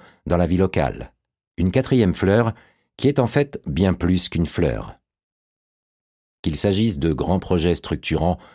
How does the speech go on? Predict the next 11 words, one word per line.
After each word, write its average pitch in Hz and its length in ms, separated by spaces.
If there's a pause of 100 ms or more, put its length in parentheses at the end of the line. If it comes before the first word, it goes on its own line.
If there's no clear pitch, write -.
(140)
comme 69 160
le 76 60
futur 123 360
Château 82 300
des 76 220
Arts 110 200
ou 82 60
le 69 100
Grand 87 280
Pexoto 73 440
Margaux, 87 500